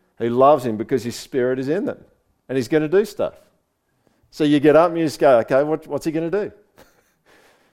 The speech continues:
So you might get used to that, right? Sometimes in the church we get used to that stuff, right? But you ought to get out of bed in the morning and just go, "Okay, uh, wh-, what's he gonna do today?"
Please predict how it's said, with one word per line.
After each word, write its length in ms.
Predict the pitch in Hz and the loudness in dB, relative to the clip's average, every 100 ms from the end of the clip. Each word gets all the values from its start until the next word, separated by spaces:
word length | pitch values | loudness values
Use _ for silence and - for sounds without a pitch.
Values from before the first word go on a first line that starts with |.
| _ | _
So 120 | - | -8
you 80 | 196 | -2
might 180 | 226 233 | 0 2
get 140 | 180 | 2
used 380 | 151 139 220 - | 4 4 4 2
to 100 | 151 | -2
that, 140 | 110 | 0
right? 260 | 90 107 160 | 0 -2 -2
Sometimes 380 | 202 202 208 175 | -4 -2 0 0
in 100 | 156 | -2
the 80 | 139 | -2
church 320 | 165 156 151 | 0 0 0
we 60 | |
get 180 | 143 170 | -2 -2
used 240 | 135 233 - | -2 -6 -4
to 80 | |
that 220 | 117 98 - | -2 -2 -4
stuff, 360 | - 87 76 | -8 -8 -8
right? 300 | 107 123 196 202 - _ | -2 0 0 -4 -20 _
But 80 | - | -4
you 80 | 185 | 0
ought 160 | 208 240 | 4 4
to 80 | |
get 160 | 196 214 | 4 6
out 160 | 214 196 | 6 6
of 80 | |
bed 160 | 165 180 | 6 4
in 80 | 165 | 4
the 80 | 139 | 2
morning 320 | 156 180 165 | 2 2 2
and 80 | 147 | -2
just 200 | 156 - | -4 0
go, 200 | 120 95 | 0 -2
"Okay, 420 | 117 143 147 160 226 _ _ _ _ _ _ | -6 -2 0 0 -4 _ _ _ _ _ _
uh, 380 | 107 107 110 110 | -8 -4 -2 -4
wh-, 320 | 107 120 - | -8 -16 -14
what's 160 | 107 - | -14 -10
he 80 | |
gonna 180 | 107 117 | -10 -10
do 140 | 120 139 | -8 -10
today?" 320 | 147 226 | -10 -14